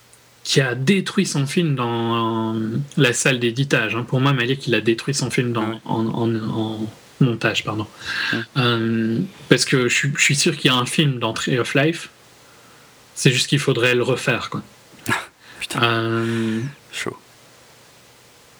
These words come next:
Speaker 1: j'espère que vu qu'il aura passé moins de temps, il y a eu plein de monteurs, hein, sur Tree of Life. C'est
Speaker 2: Ouais.
Speaker 1: atroce, il y a eu, il y a eu au moins cinq, six monteurs, je crois.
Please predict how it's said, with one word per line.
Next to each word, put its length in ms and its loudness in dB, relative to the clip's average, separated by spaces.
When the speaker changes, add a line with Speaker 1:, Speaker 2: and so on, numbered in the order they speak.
Speaker 1:
j'espère 520 2
que 100 0
vu 180 0
qu'il 260 0
aura 220 0
passé 280 0
moins 240 0
de 60 -8
temps, 160 0
il 100 2
y 40 6
a 20 6
eu 80 0
plein 220 2
de 160 2
monteurs, 500 0
hein, 60 -4
sur 180 -2
Tree 140 -2
of 160 -4
Life. 220 -4
C'est 140 0
Speaker 2:
Ouais. 60 2
Speaker 1:
atroce, 340 -2
il 60 0
y 20 0
a 20 0
eu, 60 -4
il 80 -2
y 40 0
a 20 0
eu 240 2
au 100 2
moins 160 2
cinq, 260 0
six 120 0
monteurs, 340 0
je 60 2
crois. 160 -4